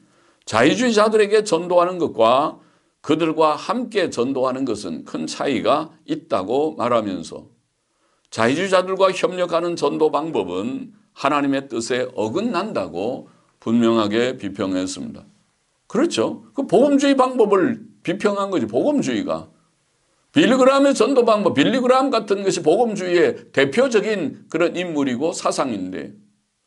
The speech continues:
그거 잘못됐다 그 말이죠. 어떻게 자유주의자들과 같이 전도 활동을 하고 천주교인들과 같이 전도 활동을 할 수 있는가? 그렇게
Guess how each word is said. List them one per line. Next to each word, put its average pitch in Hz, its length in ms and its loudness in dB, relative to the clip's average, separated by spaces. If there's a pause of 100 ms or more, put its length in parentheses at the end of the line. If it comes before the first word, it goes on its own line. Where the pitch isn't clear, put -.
(140)
그거 180 120 -2
잘못됐다 208 800 2
그 - 60 -20
말이죠. - 360 -18 (460)
어떻게 302 380 2
자유주의자들과 247 760 4
같이 208 540 0
전도 196 380 2
활동을 160 420 2
하고 110 300 0
천주교인들과 247 960 4
같이 208 260 -2
전도 202 300 2
활동을 170 340 -2
할 151 120 0
수 151 160 -6
있는가? 117 500 -6 (1160)
그렇게 123 520 -4